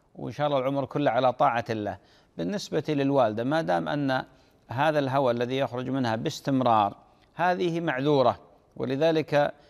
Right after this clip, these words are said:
عندنا باب بالفقه اسمه باب صلاة أهل الأعذار،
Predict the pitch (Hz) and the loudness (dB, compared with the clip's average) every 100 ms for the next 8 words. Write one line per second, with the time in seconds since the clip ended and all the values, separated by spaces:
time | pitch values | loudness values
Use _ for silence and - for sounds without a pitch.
0 | _ - 143 160 151 143 147 160 131 131 | _ -8 -4 0 0 0 2 2 2 -4
1 | - 165 - 143 - 139 131 156 160 151 | -2 -4 -4 -8 -4 -4 0 2 2 0
2 | - 147 160 143 - 131 139 135 - 123 | -2 0 0 0 -4 -2 0 -2 -2 -2
3 | 123 135 120 82 | 0 2 2 -2